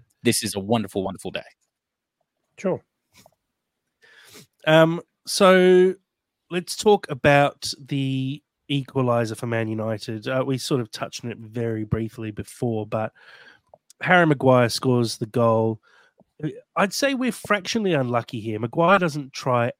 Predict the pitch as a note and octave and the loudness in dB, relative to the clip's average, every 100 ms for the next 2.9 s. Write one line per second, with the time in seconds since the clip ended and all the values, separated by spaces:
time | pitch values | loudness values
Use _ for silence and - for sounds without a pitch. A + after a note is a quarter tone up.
0 | - B2+ - C3+ A#2 G#2+ A2+ A#2+ B2+ A2+ | -8 -8 -4 -4 -4 -6 -8 -8 -8 -8
1 | A#2 A2 - A2+ G#2+ G#2 - - A2 G#2+ | -8 -8 -4 -4 -4 -6 -10 -12 -10 -10
2 | G#2+ - A2+ - G#2+ G#2 G2+ - - | -12 -8 -8 -8 -12 -10 -12 -12 -16